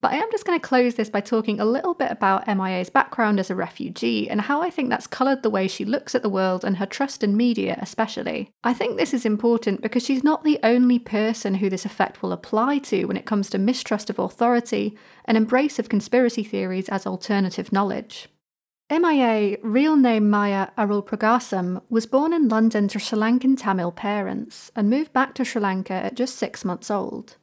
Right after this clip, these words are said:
Sri Lankan Tamils are a minority ethnic population who were mostly concentrated in the north of the country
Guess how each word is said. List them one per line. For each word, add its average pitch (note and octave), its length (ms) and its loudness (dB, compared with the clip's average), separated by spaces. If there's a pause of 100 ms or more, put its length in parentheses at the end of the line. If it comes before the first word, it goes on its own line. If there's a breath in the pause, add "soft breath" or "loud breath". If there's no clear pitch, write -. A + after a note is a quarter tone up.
(200)
Sri C4+ 160 0
Lankan F4+ 320 -2
Tamils A#3+ 420 0
are A3 140 2
a G#3+ 40 2
minority A3 680 0
ethnic G3 360 -6
population G3 680 -4
who G3+ 80 -2
were G#3+ 80 -2
mostly B3+ 340 -2
concentrated G#3 720 0
in G3 140 0
the G3 60 2
north A#3 400 2
of G#3 80 -4
the - 80 -4
country - 560 -4